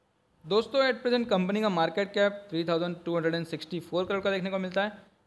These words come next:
करंट प्राइस है टू सेवेंटी सिक्स रुपीज़ की, फ़िफ़्टी टू वीक हाई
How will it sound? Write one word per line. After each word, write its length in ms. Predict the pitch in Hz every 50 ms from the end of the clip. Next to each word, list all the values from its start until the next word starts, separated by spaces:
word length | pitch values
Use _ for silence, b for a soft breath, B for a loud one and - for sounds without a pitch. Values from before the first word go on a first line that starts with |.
| _ _
करंट 280 | - 185 208 240 240 240
प्राइस 240 | 247 240 240 233 226
है 80 | 226 226
टू 180 | 220 - 202 196
सेवेंटी 400 | - 202 185 175 180 175 185 170 160
सिक्स 260 | - 175 175 - -
रुपीज़ 300 | 175 170 180 185 180 180
की, 140 | - 202 196 185 - - -
फ़िफ़्टी 260 | 160 156 160 202 202
टू 160 | 196 208 202
वीक 200 | 202 202 196 -
हाई 220 | 180 180 190 196